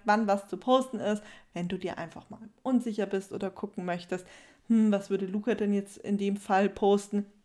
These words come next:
dann sagt der dir ganz genau, was ich da machen würde. Genau, und dann haben wir noch, ähm,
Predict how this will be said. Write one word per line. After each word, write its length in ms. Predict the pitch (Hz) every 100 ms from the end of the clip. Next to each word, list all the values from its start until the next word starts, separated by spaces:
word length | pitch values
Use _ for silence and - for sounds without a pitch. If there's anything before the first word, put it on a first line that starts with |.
| -
dann 260 | 180 185
sagt 360 | 180 107 160 -
der 140 | 175
dir 160 | 180 175
ganz 240 | 160 175
genau, 280 | - 180 -
was 140 | - 202
ich 120 | -
da 100 | 196
machen 300 | 196 - -
würde. 180 | - - _ - - - - - - -
Genau, 340 | 370 359 262
und 160 | 220 220
dann 220 | 269 285
haben 240 | 294 294
wir 120 | 277
noch, 360 | 262 262 262 - -
ähm, 360 | 233 226 226